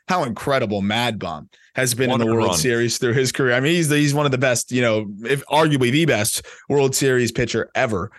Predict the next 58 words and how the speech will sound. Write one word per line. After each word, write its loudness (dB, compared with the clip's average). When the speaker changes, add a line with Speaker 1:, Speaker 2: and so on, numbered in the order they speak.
Speaker 1:
Uh, -2
and, 0
and 0
it, -2
it, -2
there, 2
there's 0
just 0
examples 0
of -2
guys 2
like -2
that 0
that -2
really 0
just -6
rise -4
to -6
the -2
occasion. -2
But 0
this 0
is 2
a 2
really 2
big 0
spot, -2
man. 0
And 0
it, -4
I'm 0
really 0
interested -2
to -2
see 0
what 0
Verlander's 0
made 2
of 0
from -2
this -2
perspective, -6
because -2
I 2
feel 0
like 2
Verlander's 2
answered 0
every 2
single 0
question -2
he 0
needs 0
to -4
answer -4
in 0
his -2
career. -2